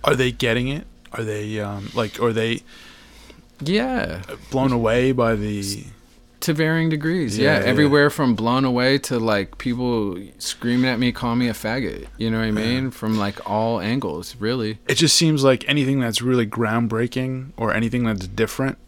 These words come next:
Speaker 1: people don't get until after the fact. And then, you know what I mean?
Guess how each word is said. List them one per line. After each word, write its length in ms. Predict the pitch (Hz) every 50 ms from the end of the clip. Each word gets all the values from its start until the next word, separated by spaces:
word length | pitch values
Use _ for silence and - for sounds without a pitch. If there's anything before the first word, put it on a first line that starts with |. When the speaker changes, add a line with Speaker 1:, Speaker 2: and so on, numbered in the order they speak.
| - -
Speaker 1:
people 260 | - 143 131 - 127
don't 220 | 117 110 107 101 98
get 200 | 123 117 107 -
until 480 | 113 101 - - 104 101 95 92 90 - - _ _ - -
after 480 | 117 104 98 - - 95 90 92 87 - 123 -
the 80 | 90
fact. 440 | - - 104 95 - - - - - -
And 120 | 117 120 117
then, 240 | 113 107 107 104 98 127
you 80 | 127
know 60 | 120 117
what 60 | 117
I 20 | 113
mean? 240 | 113 117 120 120